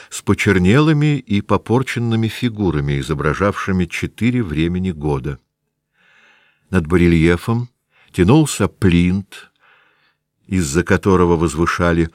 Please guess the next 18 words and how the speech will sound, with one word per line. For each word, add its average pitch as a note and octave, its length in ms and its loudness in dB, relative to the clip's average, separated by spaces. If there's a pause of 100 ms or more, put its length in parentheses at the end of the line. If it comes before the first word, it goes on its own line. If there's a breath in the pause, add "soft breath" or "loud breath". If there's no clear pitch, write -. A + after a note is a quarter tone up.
(260 soft breath)
вершинки E2+ 760 0
свои E2 520 -2 (300)
дикие D#2+ 520 -2
растения C#2 680 -4
и D2 160 -6
деревья, A#2+ 560 0 (280 loud breath)
случайно F#2+ 680 0
зародившиеся G#2 960 -2
в - 100 -12
трещинах E2 680 -6
камня: C2 460 -6 (420 loud breath)
желтая E2+ 640 2
стеница, G#2 840 -4
повелика, E2 880 -2 (300 loud breath)
папушник F#2 800 -4 (340 loud breath)
и C#2 180 -4
молоденький G#2+ 840 -2 (340 soft breath)
вишневник, E2 920 0